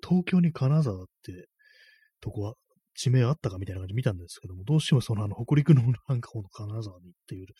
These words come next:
ことらしく、え、そんな遠くに行くことがあるのって思って、ちょっとかなりびっくりしちゃったんですけども、あんまりまあその情報ね、別に帰って調べるっていうこともなくね、こう、ただまあそんなに調べてないんでね、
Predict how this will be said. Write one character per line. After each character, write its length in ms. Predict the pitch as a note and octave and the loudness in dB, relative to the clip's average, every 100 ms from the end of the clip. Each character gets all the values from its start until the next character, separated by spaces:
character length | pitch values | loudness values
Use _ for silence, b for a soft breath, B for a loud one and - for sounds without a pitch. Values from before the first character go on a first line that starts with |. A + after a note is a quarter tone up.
| B B B - | B B B -12
こ 120 | - | -6
と 120 | A#2 | -2
ら 120 | A2+ | -2
し 120 | B2 | -2
く、 280 | - F#2 E2 - B B B B | -8 -14 -16 -20 B B B B
え、 20 | - | -12
そ 240 | - D#3 | 0 6
ん 80 | F3+ | 8
な 80 | F3 | 8
遠 220 | D#3 D#3+ | 6 6
く 100 | D#3+ | 6
に 100 | A#2 | 4
行 80 | - | 0
く 20 | |
こ 80 | A#2+ | -4
と 80 | |
が 140 | F#2+ F#2+ | -4 -2
あ 60 | |
る 80 | A#2 | -4
の 100 | F2 | -4
っ 20 | F2 _ | -10 _
て 240 | F#2+ F#2 G2+ | -14 -14 -14
思 120 | G2+ | -14
っ 40 | |
て、 100 | - | -14
ち 60 | - | -18
ょ 40 | |
っ 0 | |
と 20 | - | -8
か 100 | B2+ | -8
な 40 | |
り 60 | G2 | -8
び 60 | |
っ 40 | - | 0
く 100 | - | 2
り 20 | |
し 40 | |
ち 40 | - | 2
ゃ 20 | |
っ 20 | |
た 100 | G#2 | -6
ん 40 | F2 | -14
で 40 | |
す 100 | - | -18
け 80 | - | -18
ど 80 | F2+ | -16
も、 220 | F2 E2 _ _ _ - | -18 -20 _ _ _ -8
あ 60 | |
ん 40 | C3 | -4
ま 80 | C#3+ | 0
り 80 | |
ま 100 | C#3+ | 0
あ 40 | A#2 | 0
そ 100 | B2 | 0
の 320 | G#2+ A#2 A#2 - | 0 -2 -4 -8
情 160 | D3 B2 | -6 -4
報 100 | A2+ | -2
ね、 140 | A2 G#2 _ | -4 -8 _
別 140 | A2 A#2 | -16 -16
に 80 | G#2 | -12
帰 120 | A#2 | -14
っ 20 | |
て 80 | A2+ | -14
調 180 | - B2 | -18 -18
べ 100 | A2+ | -18
る 60 | G#2 | -18
っ 20 | _ | _
て 100 | F#2+ | -20
い 60 | |
う 40 | F#2 B B B B B B | _ B B B B B B
こ 120 | _ | _
と 100 | - | -10
も 120 | G2+ F#2 | -8 -6
な 180 | A2 | -6
く 160 | A#2 G#2 | -6 -8
ね、 100 | F#2 F2 F2+ | -12 -16 -20
こ 280 | _ E2+ E2 | _ -20 -20
う、 20 | _ _ _ _ _ _ _ _ _ _ _ _ _ _ _ _ _ _ - | _ _ _ _ _ _ _ _ _ _ _ _ _ _ _ _ _ _ -10
た 120 | G#2+ | -8
だ 120 | F2+ | -8
ま 160 | G2 G2 | -14 -12
あ 80 | F#2+ | -10
そ 100 | - | -6
ん 40 | |
な 80 | A2+ | -6
に 40 | G#2 | -2
調 140 | C#3 | -4
べ 80 | A2 | -4
て 80 | G#2 | -8
な 80 | G#2 | -10
い 40 | |
ん 20 | |
で 80 | |
ね、 80 | F#2 | -10